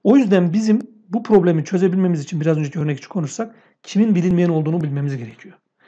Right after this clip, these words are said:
Eğer bize doğrudan böyle bir denklem sorarlarsa bilinmeyeni söylerler. T bilinmeyenine göre çözünüz. Ama biz zaten fizik çalışıyorsak ve bu bir fizik problemi ise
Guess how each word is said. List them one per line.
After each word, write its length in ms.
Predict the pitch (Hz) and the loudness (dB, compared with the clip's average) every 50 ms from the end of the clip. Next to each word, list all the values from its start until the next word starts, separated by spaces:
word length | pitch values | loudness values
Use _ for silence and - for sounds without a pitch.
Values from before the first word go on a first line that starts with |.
| _ _ _ _ - | _ _ _ _ -2
Eğer 240 | 208 202 208 175 185 | 2 2 2 2 2
bize 200 | 196 220 220 185 | 2 4 4 6
doğrudan 360 | 202 196 202 202 220 208 190 | 6 6 6 4 4 4 4
böyle 180 | 202 196 190 | 4 2 2
bir 60 | 180 175 | 2 0
denklem 320 | 190 185 180 220 185 170 | 0 0 0 0 -2 -2
sorarlarsa 580 | - 208 175 180 180 175 180 - 254 247 190 175 | 0 0 0 2 2 0 -2 -4 -6 -6 -4 -4
bilinmeyeni 400 | 185 190 190 190 185 175 214 214 | -2 0 0 2 2 2 0 0
söylerler. 560 | - 185 165 156 147 135 127 117 117 - _ _ _ _ _ _ _ | 0 0 0 0 -2 -4 -6 -8 -12 -18 _ _ _ _ _ _ _
T 280 | - 196 190 196 185 | 2 4 6 6 6
bilinmeyenine 520 | 180 180 180 175 175 170 160 160 156 160 170 | 4 4 2 2 2 2 2 0 0 -2 -2
göre 220 | 156 151 175 180 | -2 -2 -2 -2
çözünüz. 420 | 180 180 147 135 123 113 110 - _ _ _ _ _ _ _ _ _ _ - | -2 -2 -4 -4 -6 -8 -12 -16 _ _ _ _ _ _ _ _ _ _ -2
Ama 200 | 170 190 190 175 | -2 0 0 -2
biz 100 | 175 170 | -2 0
zaten 280 | 202 214 214 214 185 | -2 0 0 -2 -4
fizik 440 | - - 202 160 196 190 196 - _ _ _ _ _ _ _ _ _ | -4 -6 -4 -4 -4 -4 -6 -10 _ _ _ _ _ _ _ _ _
çalışıyorsak 560 | - 180 160 151 - - - - 180 143 135 | -4 -4 -4 -2 -2 -4 -4 -4 -4 -6 -6
ve 80 | 147 147 | -4 -4
bu 120 | 156 156 | -2 -4
bir 60 | 165 | -4
fizik 320 | 147 - 185 151 196 - - | -6 -6 -8 -8 -10 -8 -6
problemi 340 | 190 165 151 147 156 190 220 | -6 -4 -2 -2 -2 -2 -2
ise 340 | - - 196 240 285 - | -2 -4 -6 -8 -8 -12